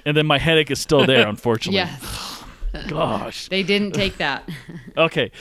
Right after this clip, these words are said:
Speaker 1: so you guys are escorted towards the middle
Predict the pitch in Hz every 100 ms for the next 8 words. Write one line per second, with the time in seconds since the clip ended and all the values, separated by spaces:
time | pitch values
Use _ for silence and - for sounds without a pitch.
0 | - - 175 170 185 190 185 170 156 -
1 | 202 185 - 151 131 98 90 - - _
2 | - - 160 165 147 127 131 113 131 143